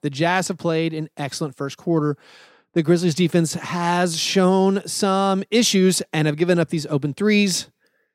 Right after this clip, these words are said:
and the Jazz have knocked them down. Now, I don't know throughout the game how much of the open three issue falls under, uh, Jonas Valanciunas' watch.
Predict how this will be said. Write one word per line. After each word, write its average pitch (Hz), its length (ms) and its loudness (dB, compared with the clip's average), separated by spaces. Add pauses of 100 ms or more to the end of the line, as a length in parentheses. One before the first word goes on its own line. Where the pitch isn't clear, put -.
(320)
and 151 240 0
the 143 60 2
Jazz 139 400 -2
have 135 80 -6
knocked 135 240 -4
them 139 140 -4
down. 135 240 -4
Now, 208 240 2 (840)
I 226 80 2
don't 359 200 2
know 220 200 4
throughout 180 300 2
the 180 60 -2
game 143 480 0
how 185 260 0
much 185 500 0
of 147 460 0 (400)
the 165 180 -2
open 151 280 0
three 151 320 0
issue 139 640 0 (800)
falls 175 480 2
under, 151 540 0 (360)
uh, 143 200 0
Jonas 147 260 2
Valanciunas' 143 840 -2 (280)
watch. - 560 -4